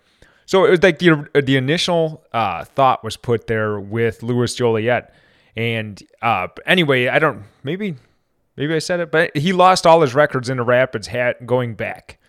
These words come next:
So he was coming back from that trip, wrote down a ton of stuff about he explored. He was an expert map maker, and he wrote down a ton of this stuff. And by the time he got to, uh, those rapids in the Saint Lawrence that were going out,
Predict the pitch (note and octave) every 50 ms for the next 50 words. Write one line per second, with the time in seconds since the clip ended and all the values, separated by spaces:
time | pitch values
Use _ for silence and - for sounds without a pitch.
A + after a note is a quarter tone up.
0 | _ _ _ _ _ _ _ - - C3 A#2 B2 E3 E3+ D#3 - - D#3+ D#3 C#3
1 | A#2 C#3 C3+ C#3+ - - C3 A#2+ B2 C3+ C3+ B2+ - - C#3 B2 - - _ _
2 | _ _ _ _ _ _ _ _ - C#3 B2 B2+ C#3 D3 D#3 D3 D3 D#3+ C#3+ C#3
3 | C3+ C3 A#2+ - _ _ _ _ _ _ - A2+ A#2+ - - - - - A#2+ C3
4 | C3 B2+ A#2 - - - B2+ A#2 G#2+ - A#2+ G2 A2 G#2+ G2+ A2 A#2+ A#2 G#2+ -
5 | - - A#2+ A2+ A2+ A2 G#2 G2 G#2+ A#2 A2 B2+ C3+ - - - B2 G#2+ A2 A2
6 | A2+ A2+ - G#2 G#2 F#2+ F#2 - E2+ E2+ E2 _ _ _ _ _ _ _ _ _
7 | - A#2+ C3 C3 C3 C3 C3 B2+ C3+ B2+ A2+ G#2 - B2 B2+ C3 B2 A2 A2 -
8 | - A2+ G2+ G2 - _ _ _ _ _ _ _ _ _ - A#2 A#2 A#2 A#2 A2+
9 | A2 G#2+ B2 B2+ B2+ B2 - D3+ E3 E3+ D#3 C3 D#3+ E3 C#3 C#3+ D3+ C3+ F#2+ -
10 | _ - - D3 C#3 C3+ C3 C3 B2+ B2 B2+ A#2 A2+ A2 G#2+ G#2 G2+ G2 F#2 E2+
11 | - _ _ _ _ - B2+ B2+ G#2 G#2+ B2 C3+ D3 D#3 - D#3 C3 G#2+ A#2+ A#2+
12 | A#2 A2+ G#2 - C3+ B2 A#2 A2+ C3+ E3+ G3+ G#3+ E3 - - A2+ F#2 A2+ G#2 A#2+
13 | B2 A#2 A2+ A#2+ D#3 G#3 A3 F#3 E3+ - -